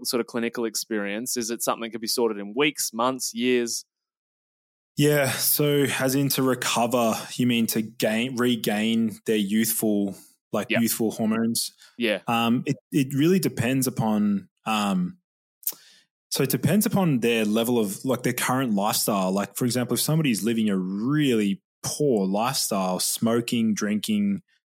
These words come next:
Speaker 2: eating fast food, minimal activity, and then all of a sudden they do a complete one eighty, or,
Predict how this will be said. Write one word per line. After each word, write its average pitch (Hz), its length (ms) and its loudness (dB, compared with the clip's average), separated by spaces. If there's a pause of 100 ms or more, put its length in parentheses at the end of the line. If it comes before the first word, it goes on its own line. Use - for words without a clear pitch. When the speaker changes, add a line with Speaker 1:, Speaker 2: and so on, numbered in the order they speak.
Speaker 2:
eating 110 260 2
fast 101 420 0
food, 104 400 0 (320)
minimal 117 360 2
activity, 101 680 -2 (760)
and 127 140 2
then 135 80 4
all 147 160 4
of 131 60 0
a - 20 0
sudden 123 480 2
they 117 180 2
do 120 200 2
a 101 80 -2
complete 139 960 -2
one 117 340 0
eighty, 104 580 0
or, 110 260 -4